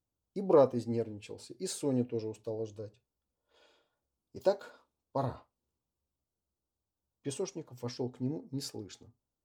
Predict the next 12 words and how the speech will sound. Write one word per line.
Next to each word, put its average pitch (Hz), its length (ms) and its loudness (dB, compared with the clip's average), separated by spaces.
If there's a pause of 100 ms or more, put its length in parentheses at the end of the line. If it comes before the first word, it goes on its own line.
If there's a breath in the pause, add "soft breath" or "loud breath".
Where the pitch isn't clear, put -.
(220)
Они 170 200 4
затворили 123 480 4
двери 202 300 -2
и - 160 -14
тихо - 260 -14
переговаривались. 107 840 -6 (1300)
«Этот 135 280 0
вагон 180 340 6
на 147 120 2
сцепке, — - 560 -4 (320)
советовал 101 460 -8
Небольсин, — 104 520 -8